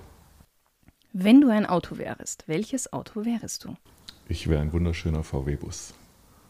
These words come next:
Speaker 1: Mm, okay. Wein- oder Biertrinker?
Speaker 2: Erst Wein, dann Bier.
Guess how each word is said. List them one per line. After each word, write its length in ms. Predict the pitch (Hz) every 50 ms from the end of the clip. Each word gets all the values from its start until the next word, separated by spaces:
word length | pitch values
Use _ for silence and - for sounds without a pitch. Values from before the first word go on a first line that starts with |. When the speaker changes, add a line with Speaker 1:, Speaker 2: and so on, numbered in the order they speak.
| _ _ -
Speaker 1:
Mm, 380 | 202 202 214 285 349 277 202 196 - _ _ _ -
okay. 540 | 302 339 - - - - - - - - 339 - _ _ - _ - - - - - - - _ _ _ -
Wein- 440 | 175 165 170 165 196 269 302 320 226
oder 180 | 226 254 254
Biertrinker? 720 | 247 - 262 320 - - - - - - - - 160 175 - _ _ _ _ _ _ _ _ _ _ _ _ _ _ _ - - _
Speaker 2:
Erst 300 | - 90 82 82 - -
Wein, 240 | 78 76 76 90 107
dann 200 | 110 104 107 104
Bier. 220 | 98 76 69 71